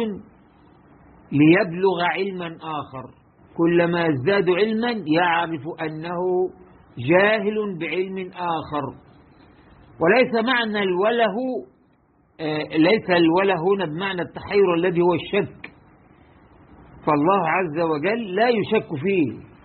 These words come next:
فهو برهان على كل شيء، وكل شيء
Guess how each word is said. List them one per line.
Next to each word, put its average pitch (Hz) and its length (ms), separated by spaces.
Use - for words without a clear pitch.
فهو 175 420
برهان 214 460
على 196 260
كل 226 320
شيء، 226 380
وكل 208 340
شيء 202 520